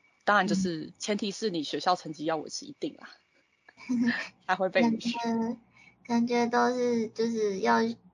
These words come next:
Speaker 2: 维持成绩的情况下再去做，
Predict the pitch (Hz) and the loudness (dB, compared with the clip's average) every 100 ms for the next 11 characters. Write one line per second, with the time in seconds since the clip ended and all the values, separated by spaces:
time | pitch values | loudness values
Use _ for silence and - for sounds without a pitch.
0 | _ _ _ - 214 208 - 214 202 202 | _ _ _ 2 4 4 0 -2 -2 2
1 | 214 196 190 190 202 208 202 196 - 180 | 2 2 0 -2 -2 0 0 0 0 -2
2 | 180 214 190 190 208 190 185 196 190 208 | 2 2 2 -2 2 2 4 2 2 0
3 | 190 202 196 170 - | 0 0 2 2 -2